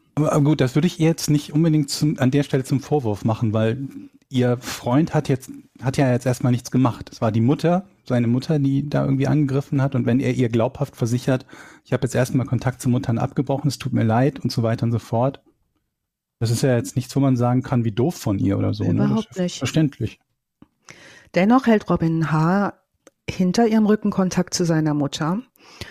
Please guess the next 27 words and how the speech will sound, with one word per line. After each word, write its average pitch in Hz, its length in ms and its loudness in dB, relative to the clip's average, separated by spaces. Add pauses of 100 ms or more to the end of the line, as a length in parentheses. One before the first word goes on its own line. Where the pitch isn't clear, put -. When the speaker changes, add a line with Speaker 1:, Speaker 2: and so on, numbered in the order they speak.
(300)
Speaker 2:
Und 190 300 4
es 196 120 -2
gibt - 200 0
weitere 208 320 2
Planungen. 151 800 -2 (960)
Robin 170 340 4
und 190 140 4
seine 185 260 2
Mutter 175 460 2
informieren 190 800 2
sich, 196 380 0 (560)
also - 240 -2
alles, 160 380 2
was 147 240 -2
wir 139 80 0
jetzt 143 420 0
hören, 156 360 4
ne, 190 140 2
sind 160 200 0
natürlich 151 480 -4
Dinge, 147 240 0
die 139 120 -2
viel 123 260 -4
später 160 560 0
<laughs> 190 60 2
rausgekommen 190 720 2
sind. 214 340 4